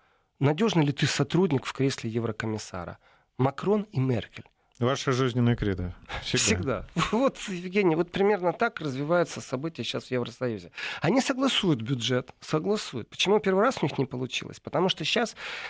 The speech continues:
Speaker 1: э, озвучили проблемы. Теперь начинаются переговоры. Теперь еврокомиссары будут ездить между странами, встречаться с главами правительств, уговаривать,
Speaker 2: Будет идти
Speaker 1: озвучивать
Speaker 2: торг, торг.
Speaker 1: проблемы. Торг. Настоящий торг сейчас будет идти в Евросоюзе.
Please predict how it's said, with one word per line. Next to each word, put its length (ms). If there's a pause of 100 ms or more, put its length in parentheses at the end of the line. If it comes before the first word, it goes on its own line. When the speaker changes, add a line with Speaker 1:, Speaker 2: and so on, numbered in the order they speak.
(240)
Speaker 1:
э, 340
озвучили 500
проблемы. 600 (640)
Теперь 580
начинаются 500
переговоры. 680
Теперь 260
еврокомиссары 720
будут 320
ездить 340
между 260
странами, 480
встречаться 500
с 80
главами 260
правительств, 720
уговаривать, 920
Speaker 2:
Будет 180
идти 140
Speaker 1:
озвучивать 540
Speaker 2:
торг, 60
торг. 180
Speaker 1:
проблемы. 260 (100)
Торг. 400 (140)
Настоящий 640
торг 340
сейчас 400
будет 260
идти 200
в 40
Евросоюзе. 720